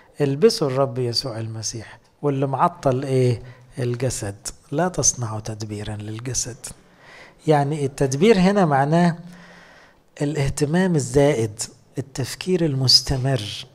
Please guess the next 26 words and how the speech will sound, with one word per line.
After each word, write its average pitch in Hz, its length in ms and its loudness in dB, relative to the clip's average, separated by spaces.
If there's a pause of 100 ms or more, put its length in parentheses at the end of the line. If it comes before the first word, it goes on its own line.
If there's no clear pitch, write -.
(120)
مش 160 300 -4
مستاهلة 170 720 0
الحكاية 151 600 0
تقعد 151 360 -2
تفكر 160 440 -4
في 131 180 -8
جسمك 135 460 -4
طول 139 240 -4
الوقت، 131 520 -4 (500)
شكلك 143 640 -2
إيه 143 80 4
ولبسك 131 640 0
إيه 135 140 0
والمنظرك 123 920 -2
إيه 135 120 2
والصحة 131 760 0
إيه 143 220 2
وال-، 127 240 -2 (1160)
دي 196 220 4
حاجة 185 340 2
على 151 300 0
قدها 151 440 0
بس، - 460 -2 (260)
لكن 156 220 -6
ما 156 120 -2
تبالغش، 156 720 -2